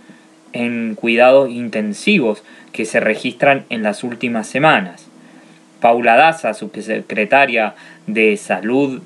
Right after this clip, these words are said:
Pública, indicó durante el balance diario que, a pesar de que en las últimas semanas se ha visto una estabilización de los casos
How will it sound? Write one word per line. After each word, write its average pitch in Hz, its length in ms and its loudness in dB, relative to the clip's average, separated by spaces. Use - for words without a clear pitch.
Pública, 139 640 2
indicó 135 560 2
durante 110 760 0
el 104 120 -4
balance 110 420 0
diario 131 420 0
que, 104 340 -4
a 117 180 -2
pesar 120 540 0
de 107 160 -6
que 107 420 -4
en 110 160 -6
las 107 180 -2
últimas 139 460 -4
semanas 123 680 -2
se - 200 -2
ha 123 120 4
visto 135 500 0
una 127 340 -2
estabilización 113 920 -2
de 117 100 -2
los 104 160 -4
casos 127 460 -2